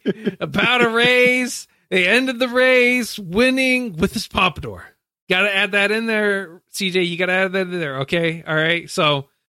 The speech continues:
Speaker 1: The pompadour helps you win more.
Speaker 2: The
Speaker 1: Okay, I mean, that
Speaker 2: pompadour
Speaker 1: makes
Speaker 2: helps
Speaker 1: sense.
Speaker 2: you win more. Okay, all right. So, like, because of the argument that you, uh, that, that you presented,
Speaker 1: Uh-huh.
Speaker 2: honestly, Rick, it, that is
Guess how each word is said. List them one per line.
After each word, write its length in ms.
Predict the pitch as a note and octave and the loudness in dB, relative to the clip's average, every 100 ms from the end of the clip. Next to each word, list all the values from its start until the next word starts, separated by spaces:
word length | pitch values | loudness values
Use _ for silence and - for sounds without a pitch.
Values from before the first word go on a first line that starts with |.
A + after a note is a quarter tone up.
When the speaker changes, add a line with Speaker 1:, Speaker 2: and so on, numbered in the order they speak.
| - | -12
Speaker 1:
The 60 | G2 | -8
pompadour 560 | C3 A#2+ A#2+ A#2 A#2 | -4 -4 -4 -2 -2
helps 240 | A2 G#2 - | -2 -4 -4
you 80 | G2+ | -2
win 200 | G2 F#2 | -2 -2
more. 240 | E2+ E2 G#2+ | -4 -4 -4
Speaker 2:
The 60 | |
Speaker 1:
Okay, 180 | C3 C3 | -4 -2
I 140 | D#3+ | -2
mean, 100 | E3+ | -2
that 80 | A#2 | -2
Speaker 2:
pompadour 100 | A#2+ D#3 | -2 -2
Speaker 1:
makes 120 | D#3+ | -2
Speaker 2:
helps 180 | G#2+ D3 | -2 -4
Speaker 1:
sense. 120 | C3+ | -6
Speaker 2:
you 60 | A#2 | -12
win 60 | |
more. 260 | G2+ F#2 C3 | -16 -20 -18
Okay, 240 | C#3+ C#3+ A#2+ C#3 _ - | -14 -12 -14 _ _ -12
all 80 | C#3 | -10
right. 160 | B2+ A#2 _ | -10 -14 _
So, 340 | - E3+ C3 A2+ _ _ _ _ | -6 -4 -4 -6 _ _ _ _
like, 140 | - _ _ _ _ - | -20 _ _ _ _ -10
because 460 | - A3+ D4 A#3 | -2 0 0 0
of 600 | A3+ A3+ A3 F#3+ E3 F#3 - | -2 2 2 0 -8 -18 -18
the 240 | E3+ F#3 G3 | -6 -6 -2
argument 600 | F#3 G#3+ G#3 G#3 G3 E3+ | 0 2 0 -2 -4 -2
that 220 | F3+ E3 | -2 -2
you, 300 | F#3 F3+ E3+ | -4 -4 -4
uh, 600 | F3 D#3 D3 C#3 C3 B2 A#2 _ _ _ D3 | -6 -4 -4 -2 -2 -6 -10 _ _ _ -14
that, 160 | C3+ _ _ - | -14 _ _ -6
that 240 | D#3+ D3 | -6 -4
you 440 | D3+ C#3+ G3+ B3 A3+ | -8 -2 2 4 2
presented, 800 | G3+ D#3 F#3 F3 D3+ C#3 B2+ A#2+ A#2+ _ _ _ - | -2 0 2 2 2 0 -2 -6 -20 _ _ _ -2
Speaker 1:
Uh-huh. 140 | E3 F#3+ | 2 4
Speaker 2:
honestly, 360 | F3+ F#3 F3 | 2 2 0
Rick, 380 | C3+ C3+ A2+ - _ | 0 -4 -6 -14 _
it, 340 | F#3+ G#3+ F3 - | 0 0 -2 -4
that 260 | F#3+ G#3 | -2 2
is 280 | G#3 F#3 - | 0 0 -4